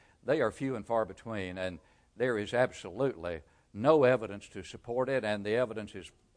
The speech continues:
overwhelming to any objective thinker that Jesus truly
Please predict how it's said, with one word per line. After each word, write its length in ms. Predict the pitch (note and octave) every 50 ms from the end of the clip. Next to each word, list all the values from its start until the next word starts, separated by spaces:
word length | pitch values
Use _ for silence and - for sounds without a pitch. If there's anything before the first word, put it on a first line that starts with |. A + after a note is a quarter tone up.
| _ -
overwhelming 1000 | B2+ B2+ G#2+ F#2+ G2 F2+ - - - C3 C#3+ B2 G2+ E2 D2+ C#2 D2+ F2 F2 - _
to 220 | G#2 G2+ F#2+ G2 -
any 280 | A2+ B2 B2+ A#2 G2
objective 500 | G2 E2+ D#2+ G#2+ G#2+ G2 - - F2+ -
thinker 380 | - - A#2+ G#2+ - - F#2 F#2+
that 180 | F#2+ G2 -
Jesus 560 | - - B2 C#3 C3 G2+ - G2 G2 G2+ - - -
truly 560 | - - D#3 D#3+ C#3+ B2+ G#2+ G2 F#2 G#2 G#2+